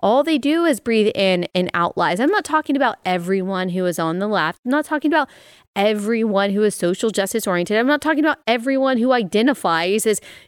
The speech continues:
gay or who thinks that they're the opposite sex. Um, I'm not talking about everyone there. I'm talking about this activist group, the people pushing this stuff. I'm talking about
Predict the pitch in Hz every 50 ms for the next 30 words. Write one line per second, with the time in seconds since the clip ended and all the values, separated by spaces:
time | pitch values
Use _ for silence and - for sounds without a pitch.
0 | - 160 156 143 190 180 185 202 220 233 240 254 226 190 170 170 185 - - 196
1 | 185 - 247 247 240 - 254 214 247 247 233 247 240 247 247 269 262 262 - -
2 | 339 285 208 - - - - - - - _ _ _ _ - 220 220 214 202 190
3 | 180 175 185 _ _ _ _ _ _ _ _ _ _ - - 254 311 302 - 247
4 | 294 285 302 302 202 - _ _ _ - 220 247 240 214 233 240 226 226 233 214
5 | - 180 214 233 262 294 269 311 311 294 269 - - - - 175 - 226 214 -
6 | - 180 180 214 233 - - 294 320 339 311 - - - - 320 349 370 392 -
7 | _ - - - _ _ _ - - - - - - - - 285 208 - - 220
8 | - - 247 247 254 262 269 262 - - - - - - - - - 247 214 196
9 | - 208 226 240 - 254 247 233 220 196 -